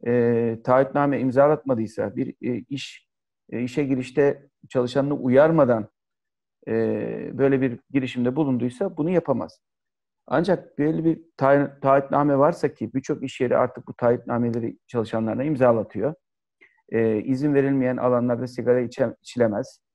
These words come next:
Sadece izin verilen alanlarda ve süre içerisinde sigara içilebilir. Örneğin yemek molasında, dinlenme molasında sigara içme süresi şu kadardır. Siz bu süreyi iki defa aşarsanız, e, işte uyarı, üçüncü defa tazminatsız iş hakkınızın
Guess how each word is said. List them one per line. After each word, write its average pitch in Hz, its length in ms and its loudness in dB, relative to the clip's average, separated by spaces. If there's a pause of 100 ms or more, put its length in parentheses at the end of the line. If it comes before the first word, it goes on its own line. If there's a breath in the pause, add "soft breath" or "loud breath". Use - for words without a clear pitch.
Sadece 139 380 0
izin 135 200 -4
verilen 131 280 0
alanlarda 123 640 -2
ve 120 80 -4
süre 123 420 0
içerisinde 104 640 -4 (320)
sigara 110 340 0
içilebilir. 113 720 -8 (300)
Örneğin 135 640 0
yemek 139 280 -2
molasında, 123 760 -2
dinlenme 127 360 -2
molasında 117 640 -4 (300)
sigara 131 320 0
içme 131 240 -4
süresi 117 360 -8
şu - 140 -14
kadardır. 104 400 -2
Siz 147 280 -10
bu 156 60 -12
süreyi 139 420 -2 (220)
iki - 180 -2
defa 120 280 2
aşarsanız, 151 760 -2 (720)
e, 117 600 0 (100)
işte - 220 -8
uyarı, 143 560 2
üçüncü 147 320 -4
defa 143 300 2
tazminatsız 135 560 -2
iş 131 120 -10
hakkınızın 135 460 -6